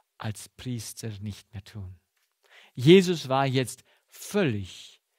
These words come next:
geweiht einem einzigen Dienst, der Erlösung des Menschen, der Wiederherstellung des Menschen. Deshalb, als er am Sabbat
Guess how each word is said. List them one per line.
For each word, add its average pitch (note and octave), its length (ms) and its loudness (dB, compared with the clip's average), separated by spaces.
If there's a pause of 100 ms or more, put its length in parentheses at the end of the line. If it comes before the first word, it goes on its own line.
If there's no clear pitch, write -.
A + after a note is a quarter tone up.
(420)
geweiht A#2+ 760 -2 (260)
einem B2 380 0
einzigen B2 500 -6
Dienst, - 800 -12 (480)
der A2 140 -4
Erlösung A#2+ 760 -6 (480)
des A2+ 180 -10
Menschen, F#2 520 -14 (420)
der C3 120 2
Wiederherstellung B2 1000 0 (520)
des G#2+ 200 -14
Menschen. - 420 -20 (460)
Deshalb, F#3+ 800 4 (540)
als D3+ 240 6
er D3+ 360 6
am D3 120 0
Sabbat C#3 640 -2